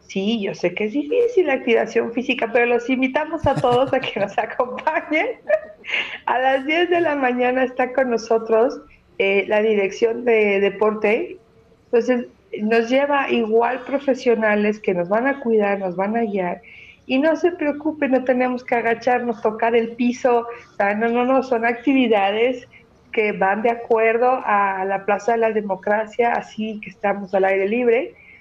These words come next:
Entonces, ustedes no se me preocupen, se van a activar para, eh, empezar este viernes con toda la actitud. Y ya después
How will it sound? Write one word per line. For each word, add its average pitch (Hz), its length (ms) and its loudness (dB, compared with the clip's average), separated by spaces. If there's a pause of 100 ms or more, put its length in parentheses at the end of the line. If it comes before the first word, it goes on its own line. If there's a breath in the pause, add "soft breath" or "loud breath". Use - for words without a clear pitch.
Entonces, 269 180 -4
ustedes 381 240 2
no 381 140 -2
se 330 180 0
me 262 180 -2
preocupen, 214 640 -4
se 220 100 2
van 302 200 0
a 302 40 0
activar 220 580 0 (340 loud breath)
para, 208 400 0
eh, 226 280 2
empezar 254 420 -2
este 294 260 -2
viernes 214 720 0
con 196 260 -4
toda 233 240 0
la 196 120 -2
actitud. 165 540 -10 (460 soft breath)
Y 247 180 -2
ya 320 200 2
después 240 840 2